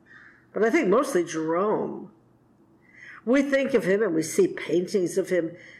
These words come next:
scribbling away in a cave, being tortured by demons. Demons, yes. He was more than a little off the rails at times. But his leadership had led many to come to Christ, and he supported the scholarship of many, many women.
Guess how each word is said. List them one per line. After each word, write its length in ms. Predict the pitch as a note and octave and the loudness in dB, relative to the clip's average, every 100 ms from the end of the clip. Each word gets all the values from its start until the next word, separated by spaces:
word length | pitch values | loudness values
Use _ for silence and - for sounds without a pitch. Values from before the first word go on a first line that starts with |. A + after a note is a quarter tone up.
| - | -20
scribbling 800 | - - - F3+ A#3+ B3 C4 B3+ | -12 -12 -2 2 4 2 2 2
away 360 | B3+ A#3 B3 B3 | 2 2 0 0
in 120 | B3 | -2
a 60 | |
cave, 520 | A#3+ - G3+ A3+ A3+ G3+ | -6 -2 0 0 -2 -2
being 260 | A3 A3 | -2 -2
tortured 520 | G#3+ F3+ G#3 G3+ A3 | -2 0 0 0 0
by 140 | G3+ G3+ | 2 2
demons. 880 | D#3+ F#3+ G3+ G#3 G#3+ G#3 - - - _ _ _ - | 4 2 2 -2 -4 -8 -12 -14 -18 _ _ _ -4
Demons, 420 | G#3 A3+ D3 - | -2 0 -4 -2
yes. 720 | D#3+ A#3+ - - - - - _ _ _ _ _ _ _ _ _ _ | -2 -2 -4 -10 -14 -14 -18 _ _ _ _ _ _ _ _ _ _
He 100 | A3+ | -4
was 200 | G3 E3+ | -4 0
more 180 | G3 | 0
than 140 | F#3+ D#3 | 0 -2
a 40 | |
little 300 | D3+ G3 F#3 | 0 0 2
off 240 | D#3+ D#3 - | 0 0 -4
the 80 | |
rails 400 | D3+ E3+ A3 A3 | -2 -2 0 -2
at 180 | - - | -4 -6
times. 680 | - D3+ A2+ D#3 D3+ - - _ _ _ _ _ _ _ _ _ _ _ _ _ - | -8 -8 -6 -8 -12 -14 -16 _ _ _ _ _ _ _ _ _ _ _ _ _ -2
But 120 | C4 | 0
his 200 | C4+ C4+ | 0 -2
leadership 760 | C4 C#4+ D4+ C#4+ - E3+ D3+ - | -2 0 0 -2 0 0 0 -2
had 200 | G3 F#3 | -4 0
led 220 | F#3 F3+ | 0 0
many 320 | F3+ G#3 A#3+ | 0 2 0
to 120 | A#3 | -2
come 260 | G#3+ G3 E3+ | -4 -4 -2
to 100 | E3+ | -6
Christ, 640 | - - D#3+ D#3 D#3+ - | -8 -4 -2 -2 -4 -6
and 100 | G3+ | -4
he 100 | G#3+ | -4
supported 600 | G#3 A#3 - A#3 B3+ A#3+ | -4 -6 0 0 0 0
the 80 | A#3 | -4
scholarship 640 | A#3+ - G3+ G3+ G3 G3+ G3+ | -4 -2 -2 -2 -2 -2 -2
of 140 | F3 | -4
many, 480 | E3+ F#3+ A#3 D4+ C4+ | -4 0 2 2 0
many 280 | B3+ C4 C4 | 0 -2 -2
women. 520 | A#3+ B3+ G3+ - | -2 -2 -4 -8